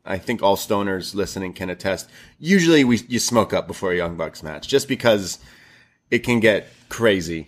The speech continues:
and hella entertaining, and that's what happens here. Young Bucks and Adam Cole, the Super Clique, going up against Jurassic Express, Luchasaurus,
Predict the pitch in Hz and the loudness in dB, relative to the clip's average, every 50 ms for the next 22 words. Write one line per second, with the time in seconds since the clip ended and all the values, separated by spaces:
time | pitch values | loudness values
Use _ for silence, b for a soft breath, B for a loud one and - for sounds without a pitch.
0 | _ - - 95 90 90 90 87 80 - - - _ _ _ _ _ _ _ - | _ -8 -4 -2 -2 -2 -4 -6 -10 -14 -20 -20 _ _ _ _ _ _ _ -6
1 | 107 104 104 95 95 92 92 90 87 95 92 92 87 82 82 87 90 92 95 92 | -2 0 0 0 0 -2 -4 -4 -6 -6 -6 -6 -6 -6 -6 -6 -6 -4 -6 -6
2 | - - 92 85 87 85 - - 87 80 - - 92 87 87 - - b b b | -6 -6 -6 -6 -6 -8 -8 -10 -12 -10 -6 -4 -2 -2 -2 -4 -6 b b b
3 | b 101 127 151 170 156 160 170 160 165 - 139 135 - - 117 123 135 131 110 | b 0 2 2 4 4 4 4 2 2 -2 -4 -2 0 0 2 2 2 0 -2
4 | - - 113 101 98 95 - - - 107 - - - 147 - 127 110 - - 107 | 0 2 2 4 2 2 -2 -4 -8 -8 -6 -4 -4 -2 -2 -2 -2 -2 -2 -2
5 | 101 92 - - - - - 113 113 113 113 117 113 - 120 110 113 110 104 - | -2 -2 -2 -6 -16 -6 0 2 2 2 2 0 -2 -2 -2 -2 -2 -2 -4 -2
6 | - 110 113 113 113 - 127 101 113 107 - - - 113 107 101 - - - - | 0 0 2 2 0 -2 -6 -12 -12 -12 -14 -8 -4 -2 -2 -2 -2 -6 -12 -18
7 | b b b b b b b 101 110 139 156 147 170 180 - - - 156 135 117 | b b b b b b b -2 0 2 2 2 2 0 -2 0 2 4 4 4
8 | 107 101 110 110 - - - | 4 2 0 -4 -6 -10 -10